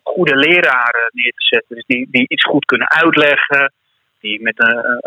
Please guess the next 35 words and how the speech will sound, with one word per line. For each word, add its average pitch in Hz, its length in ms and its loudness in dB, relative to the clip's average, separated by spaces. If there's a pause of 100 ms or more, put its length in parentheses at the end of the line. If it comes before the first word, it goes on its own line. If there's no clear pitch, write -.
(140)
een 139 80 -2
groep 147 300 0
kunnen 143 280 0
omgaan, 131 720 2
die 117 100 -10
de 117 100 -8
theorie 127 460 0
goed, - 400 -2
goed - 180 -2 (140)
eigen 135 300 0
zijn. 123 500 0 (640)
Ehm, 113 640 0 (160)
ja, 127 220 0
en 120 300 -10 (200)
dus 113 340 0
vooral 127 200 0
goede 135 460 -2
teachers 143 480 0
worden. 117 440 2 (1080)
Kijk, 123 160 0
en 123 140 -2
Wim, 143 480 0 (400)
tot, - 220 -8 (100)
tot - 160 -10
ik, 147 240 -2
toen 127 160 -2
ik 175 160 0
het 151 100 -2
deed, 123 240 0
was - 120 0
eigenlijk 139 260 0
alleen 139 200 2
maar 127 180 0 (420)
pure 190 300 2
praktijk. 147 720 -2